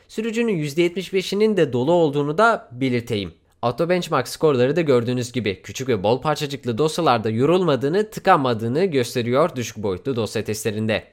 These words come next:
Corsair'in Force L dört yüz seksen gigabayt S S D'si segmentindeki rakipleriyle benzer performansa ve kullanım ömrüne sahip bir S S D. Dosya aktarımında S S D'yi tıkamayan Fison kontrolcüsü,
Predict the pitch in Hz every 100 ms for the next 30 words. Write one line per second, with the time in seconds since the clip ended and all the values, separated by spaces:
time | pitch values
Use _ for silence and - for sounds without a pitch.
0 | _ - 170 170 208 196 180 170 165 165
1 | 156 160 143 123 123 127 147 143 156 147
2 | 135 120 110 110 131 160 156 160 160 175
3 | 165 131 135 143 147 185 180 196 185 180
4 | 185 196 208 175 113 101 92 120 160 190
5 | 185 170 139 110 101 - 208 214 175 165
6 | 175 165 117 107 113 - 120 196 - 156
7 | - 131 - 139 - - _ - 117 123
8 | 208 196 196 196 185 175 156 143 202 -
9 | 180 156 - - 190 170 120 98 135 -
10 | 175 170 185 180 185 180 175 170 202